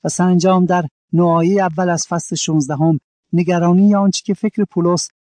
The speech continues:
رو در مورد ایمانداران شهر قرنتس به خود مشغول کرده است آشکار می‌شه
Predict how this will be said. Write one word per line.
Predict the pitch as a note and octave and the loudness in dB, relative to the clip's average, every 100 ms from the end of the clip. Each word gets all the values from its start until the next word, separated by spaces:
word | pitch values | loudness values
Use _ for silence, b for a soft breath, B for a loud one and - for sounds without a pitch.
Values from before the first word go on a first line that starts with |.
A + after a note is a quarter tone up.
| - | -4
رو | D#3+ | -4
در | C#3+ D#3+ | -2 0
مورد | D#3+ E3 | 2 0
ایمانداران | F3+ F3 E3 D#3 D#3 D#3+ G3+ | 0 2 2 2 2 0 0
شهر | - F#3 F#3 | 0 -2 -2
قرنتس | - E3 D3+ E3 D3 | -2 -2 0 -2 -6
به | - | -8
خود | - D3 - | -6 -6 -4
مشغول | D3 - D3+ | -6 -4 -8
کرده | C3 C#3+ C#3 | -6 -8 -4
است | D#3+ - - | -6 -8 -6
آشکار | E3+ D3+ - D#3+ A#2+ | -4 -4 -4 -4 -4
می‌شه | A#2 - G#2+ | -8 -10 -14